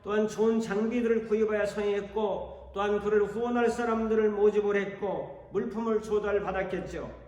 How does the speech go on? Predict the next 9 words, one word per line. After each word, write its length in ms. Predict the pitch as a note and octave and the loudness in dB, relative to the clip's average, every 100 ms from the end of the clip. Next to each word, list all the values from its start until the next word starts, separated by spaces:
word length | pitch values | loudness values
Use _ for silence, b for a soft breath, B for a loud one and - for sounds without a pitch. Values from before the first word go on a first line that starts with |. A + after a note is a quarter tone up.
| - b b - | -20 b b -6
목숨을 560 | F#3 F#3 A3 G#3 G#3 | -6 -2 2 6 6
건 240 | G#3+ G#3 G3 | 6 2 0
용기도 680 | G#3+ B3+ C#4 B3 B3+ A#3+ | 0 0 -2 -2 0 0
또한 300 | A#3+ A#3+ A#3 | 0 -4 -4
필요했겠죠. 840 | - A#3 G#3 F#3+ G3 - D3 B2+ - - - b b | -4 2 2 2 -4 -6 -10 -10 -14 -18 -20 b b
가족들의 580 | F3 F#3 G3 G#3+ G#3 - | -4 -2 -2 -2 -2 -2
반대를 760 | F#3+ G3 G3+ G3+ G3+ G3+ F#3+ | -4 -4 0 2 4 4 4
극복했겠죠. 840 | - - A3+ G3+ F#3+ G3+ - G#3+ F3+ | -2 -4 0 2 2 0 -2 -2 -2
등등 440 | F#3+ B3 A#3+ - | 0 2 2 0